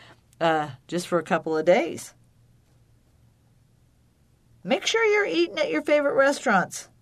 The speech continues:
Exercise. You know I like Body Groove. You all heard me talk to Misty a couple of years ago, or a year ago, I guess. Um, and I love Body Groove. I do Body Groove because it gives me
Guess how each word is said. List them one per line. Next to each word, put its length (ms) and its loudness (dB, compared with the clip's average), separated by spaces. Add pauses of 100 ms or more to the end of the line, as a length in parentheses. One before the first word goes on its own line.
(1600)
Exercise. 840 2
You 140 -6
know 180 2
I 120 6
like 280 2
Body 320 4
Groove. 360 0
You 160 2
all 140 6
heard 180 -2
me 80 -4
talk 320 0
to 100 -6
Misty 420 -4
a 40 -4
couple 320 -4
of 40 -2
years 320 -4
ago, 360 2 (440)
or 140 0
a 80 2
year 220 2
ago, 260 0
I 100 2
guess. 440 -2 (500)
Um, 440 2 (440)
and 580 2 (480)
I 280 6
love 420 2
Body 260 6
Groove. 360 0
I 180 0
do 180 -2
Body 300 4
Groove 320 -4
because 380 -2
it 160 -8
gives 320 -2
me 480 -10